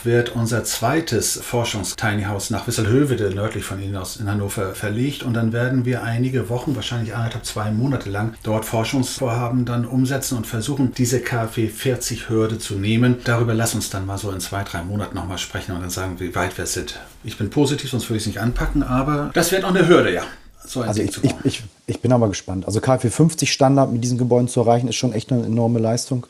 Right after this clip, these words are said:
Speaker 2: Und dann vielleicht noch auf K F W vierzig zu gehen, das ist schon dann spannend. Und alleine über den Zinssatz der K-, des K-F-W-Kredites, und ich meine, siebzehn Komma fünf Prozent sind ja dann Förderung, wenn ich so richtig im Kopf habe.
Speaker 1: Bei K F W
Speaker 2: Ähm,
Speaker 1: vierzig, ja,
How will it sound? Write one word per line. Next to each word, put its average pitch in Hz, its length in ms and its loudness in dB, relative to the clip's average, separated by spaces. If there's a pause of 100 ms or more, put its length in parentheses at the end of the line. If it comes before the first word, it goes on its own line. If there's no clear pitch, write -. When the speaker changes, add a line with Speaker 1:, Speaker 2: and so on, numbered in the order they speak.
(280)
Speaker 2:
Und 113 320 0 (260)
dann 117 260 4 (160)
vielleicht 120 320 4
noch 110 140 0
auf 107 140 2
K 113 160 2
F 107 80 -2
W 107 80 0
vierzig 127 360 0
zu 117 140 -6
gehen, 117 300 0
das - 280 -4 (140)
ist 113 220 -2
schon 117 180 2
dann 101 140 0
spannend. 95 400 -4
Und 92 120 -4
alleine 110 380 6
über 110 440 4 (420)
den 107 160 6
Zinssatz 147 500 4
der 135 80 6
K-, 131 240 2
des 127 160 -4
K-F-W-Kredites, 120 840 0
und 113 120 -4
ich - 120 -6
meine, 120 360 4
siebzehn 120 360 0
Komma 120 100 4
fünf - 80 -2
Prozent 120 320 2
sind 117 140 0
ja 117 80 4
dann 110 160 0
Förderung, 139 560 2
wenn 123 100 -4
ich 117 100 -6
so 123 120 -2
richtig 127 260 -2
im 127 120 -4
Kopf - 240 -2
habe. 131 240 0
Speaker 1:
Bei 127 100 0
K 120 160 4
F 117 80 0
W 127 60 2
Speaker 2:
Ähm, 110 60 2
Speaker 1:
vierzig, 101 340 0
ja, 113 140 -6